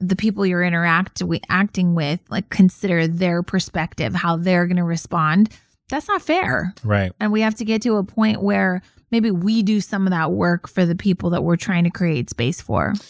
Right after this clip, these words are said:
Speaker 2: Yeah. And, and I think it's the right work because if you are listening to this and, and you agree or disagree, whatever, you have family that don't agree,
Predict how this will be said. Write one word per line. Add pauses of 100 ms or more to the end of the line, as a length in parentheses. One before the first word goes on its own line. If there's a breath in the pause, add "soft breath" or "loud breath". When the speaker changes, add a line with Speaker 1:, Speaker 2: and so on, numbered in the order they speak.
(180 loud breath)
Speaker 2:
Yeah.
And, (380)
and
I
think
it's
the
right
work
because (440)
if
you
are
listening
to
this
and,
and
you (200)
agree
or
disagree,
whatever,
you
have
family
that
don't
agree,